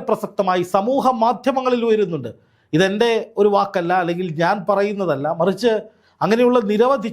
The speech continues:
ചോദ്യങ്ങൾ ഇപ്പോൾ നമ്മുടെ കമന്റ് ബോക്സുകളിൽ അടക്കം വന്നുകൊണ്ടിരിക്കുകയാണ്. ശരിക്കും അറബ് രാജ്യങ്ങൾ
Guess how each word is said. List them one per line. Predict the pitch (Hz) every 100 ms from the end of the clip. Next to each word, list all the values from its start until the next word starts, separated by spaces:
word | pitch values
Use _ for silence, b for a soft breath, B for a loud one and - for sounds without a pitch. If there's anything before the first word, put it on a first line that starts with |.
| 226
ചോദ്യങ്ങൾ | 226 240 226 214
ഇപ്പോൾ | 214 208
നമ്മുടെ | 185 214 240 226
കമന്റ് | 202 220 214
ബോക്സുകളിൽ | 226 - 226 220 208 196
അടക്കം | 208 214 165 b b b 151
വന്നുകൊണ്ടിരിക്കുകയാണ്. | 202 240 240 247 226 226 233 202 127 - _ _ _ _ _ _ _ -
ശരിക്കും | 214 226 247
അറബ് | 240 240
രാജ്യങ്ങൾ | 247 226 254